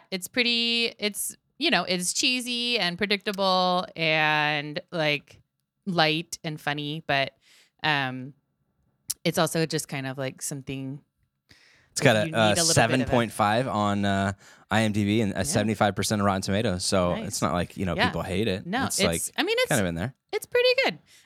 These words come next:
Speaker 1: Um, it was recommended to me by a couple of friends, and so, you know, I don't know that it's
Speaker 2: Joanna Garcia and Jamie Lynn Spears. How do we know
Speaker 1: Yes.
Speaker 2: Jamie Lynn Spears?
Speaker 1: Um,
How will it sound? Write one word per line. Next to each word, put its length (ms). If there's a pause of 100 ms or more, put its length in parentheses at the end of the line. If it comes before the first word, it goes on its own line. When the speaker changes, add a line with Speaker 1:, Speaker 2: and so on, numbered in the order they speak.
(140)
Speaker 1:
Um, 460 (280)
it 160
was 380 (320)
recommended 440
to 60
me 120
by 140
a 40
couple 220
of 60
friends, 440
and 240
so, 460
you 160
know, 160 (300)
I 100
don't 140
know 80
that 80
it's 80
Speaker 2:
Joanna 420
Garcia 760
and 160
Jamie 360
Lynn 180
Spears. 440
How 100
do 60
we 100
know 60
Speaker 1:
Yes. 80
Speaker 2:
Jamie 220
Lynn 120
Spears? 380
Speaker 1:
Um, 760